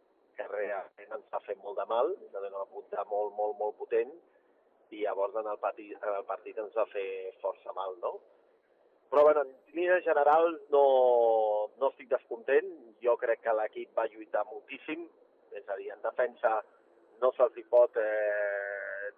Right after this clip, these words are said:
dir res a les, a les meves jugadores, sinó tot el contrari, l'actitud, sobretot de moltes, és molt bona, però és, eh, falten molts automatismes, moltíssims,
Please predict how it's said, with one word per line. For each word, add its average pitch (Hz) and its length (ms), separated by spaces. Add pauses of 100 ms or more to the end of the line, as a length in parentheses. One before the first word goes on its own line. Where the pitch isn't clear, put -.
dir 120 160
res 113 240
a 131 80
les, 107 240
a 95 220
les 104 180
meves 110 240
jugadores, 110 560 (560)
sinó 104 160
tot 120 160
el 117 160
contrari, 113 400
l'actitud, 110 560
sobretot 104 480
de - 80
moltes, - 400 (240)
és 104 160 (160)
molt 131 240
bona, 110 240 (1120)
però 151 400
és, 131 280 (120)
eh, 120 760 (280)
falten 143 400
molts 127 400
automatismes, 113 760 (520)
moltíssims, 127 600